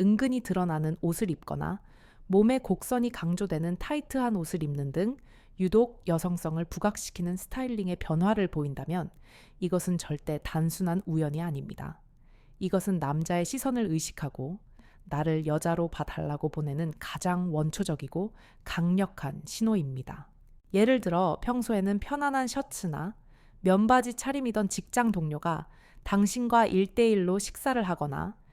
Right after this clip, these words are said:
사적인 약속을 잡은 날 갑자기 목선이 깊게 파인 블라우스나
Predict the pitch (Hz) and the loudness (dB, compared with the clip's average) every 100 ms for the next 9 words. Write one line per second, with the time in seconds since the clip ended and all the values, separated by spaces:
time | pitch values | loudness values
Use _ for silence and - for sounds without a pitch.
0 | _ - - 269 269 - 262 240 208 254 | _ -20 0 0 0 0 2 2 2 0
1 | - 214 196 165 143 156 139 143 202 - | -2 -2 -2 -2 -4 -4 -4 -4 -6 -12
2 | - - - 185 - - 226 214 190 175 | -20 -20 -4 -4 -2 -2 0 2 2 2
3 | 180 - 233 190 170 - - 147 - - | 0 0 2 2 0 -4 -4 -4 -4 -8
4 | _ _ - - - 277 277 196 175 175 | _ _ -20 -8 -2 0 2 2 4 4
5 | 170 - 151 147 170 | 2 -4 -6 -6 -8